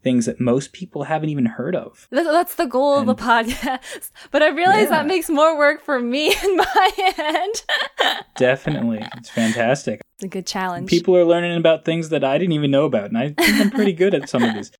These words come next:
Speaker 1: <laughs> All right, I see some accent at the end of it. Like I said, the English speaker in me wants to call it, uh, Shisui.
Speaker 2: Oh,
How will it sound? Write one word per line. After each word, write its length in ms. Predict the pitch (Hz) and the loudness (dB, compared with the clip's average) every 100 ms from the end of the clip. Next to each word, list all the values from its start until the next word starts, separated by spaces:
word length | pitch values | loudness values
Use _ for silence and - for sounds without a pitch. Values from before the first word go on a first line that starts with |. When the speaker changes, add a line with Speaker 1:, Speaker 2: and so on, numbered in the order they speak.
| _ | _
Speaker 1:
<laughs> 180 | _ - | _ -12
All 60 | |
right, 80 | 123 | -8
I 40 | 120 | -8
see 180 | - 123 | -6 -4
some 200 | 123 113 | -4 -2
accent 500 | 117 120 - 117 113 | -2 -4 -4 -2 0
at 160 | 113 113 | -2 -4
the 100 | 110 | -2
end 160 | 113 110 | -2 -2
of 80 | 110 | -6
it. 240 | - - _ _ _ - | -8 -8 _ _ _ -2
Like 220 | 123 - | 2 2
I 80 | 160 | 0
said, 280 | 147 175 156 | 2 2 2
the 140 | 120 | -2
English 260 | 131 156 156 | 0 -4 -8
speaker 340 | - 151 156 165 | -6 -8 -4 -6
in 80 | |
me 120 | 156 151 | -4 -4
wants 260 | 143 147 | -6 -6
to 80 | 143 | -10
call 300 | - 143 147 | -2 -2 0
it, 280 | 143 - - 135 | -4 -6 -12 -6
uh, 320 | 139 135 135 - _ _ _ _ _ _ - | -2 -2 -4 -10 _ _ _ _ _ _ -16
Shisui. 640 | - 151 - 160 220 233 | -2 -2 0 0 0 0
Speaker 2:
Oh, 560 | 269 466 440 208 175 | 0 0 0 -2 -6